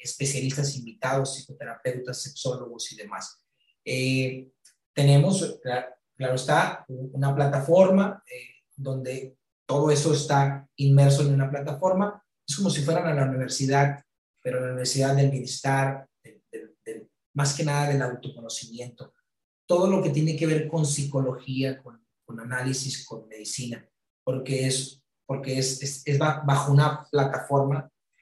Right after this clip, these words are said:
médica donde tenemos sus expedientes clínicos y todo. La verdad que hemos tenido, el próximo martes, eh, si, por, por aquello, si suben el podcast pronto,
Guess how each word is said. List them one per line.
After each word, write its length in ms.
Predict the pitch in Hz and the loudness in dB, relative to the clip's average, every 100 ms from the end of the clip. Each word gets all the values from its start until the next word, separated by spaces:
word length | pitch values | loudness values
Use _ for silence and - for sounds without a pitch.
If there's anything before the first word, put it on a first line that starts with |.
| _ - | _ -8
médica 680 | 131 139 139 139 202 196 - _ - | -2 0 2 2 0 -4 -10 _ -8
donde 360 | 131 135 135 | -2 0 0
tenemos 360 | 131 123 131 135 | -2 -4 -2 -4
sus 160 | - - | -4 -6
expedientes 600 | - 123 117 117 - - | -4 -4 -6 -6 -10 -6
clínicos 640 | 147 143 143 139 139 - | -2 2 4 4 0 -10
y 80 | - | -14
todo. 340 | - 101 - _ _ _ _ _ _ | -14 -14 -16 _ _ _ _ _ _
La 140 | 156 156 | 2 4
verdad 340 | 151 160 165 | 6 6 4
que 380 | 190 190 185 151 | 2 2 2 2
hemos 260 | 151 170 - | -2 -4 -2
tenido, 540 | 143 147 156 160 160 | 2 2 2 0 -2
el 160 | 147 139 | -6 -2
próximo 400 | 170 175 208 185 | 0 2 2 2
martes, 720 | 180 190 185 - - - _ _ | 4 2 2 -4 -14 -16 _ _
eh, 240 | 143 135 131 | -8 -6 -6
si, 320 | - 139 139 - | -6 -8 -8 -8
por, 260 | 127 - | -6 -6
por 140 | - 135 | -4 -4
aquello, 320 | - 147 156 | -2 0 0
si 240 | - 139 | 0 -2
suben 320 | - 143 143 143 | -2 0 2 4
el 160 | 135 | 2
podcast 440 | 139 135 - 139 - | 0 -2 0 -2 0
pronto, 580 | 147 151 143 180 180 | 0 0 -2 -4 -8